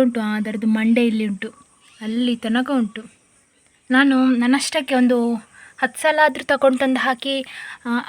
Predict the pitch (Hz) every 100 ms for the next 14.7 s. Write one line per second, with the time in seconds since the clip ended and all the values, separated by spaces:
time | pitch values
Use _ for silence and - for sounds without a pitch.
0 | - _ 254 247 269 262 254 220 233 277
1 | 240 247 240 240 226 214 269 277 254 233
2 | 247 240 262 285 233 208 285 - _ _
3 | _ _ _ _ - - 294 349 254 269
4 | 269 277 233 240 226 226 220 220 214 254
5 | 262 226 233 _ _ _ - 226 226 233
6 | 233 214 196 202 208 220 214 208 214 220
7 | 214 294 269 208 208 202 202 202 _ -
8 | - - - - _ _ _ _ _ 254
9 | 247 233 226 240 247 - 254 233 254 269
10 | 220 196 - - - - - _ _ _
11 | _ _ _ _ _ _ _ _ _ _
12 | _ _ - 269 277 262 285 269 240 240
13 | 240 262 247 214 208 202 202 202 196 202
14 | 240 226 214 - 208 202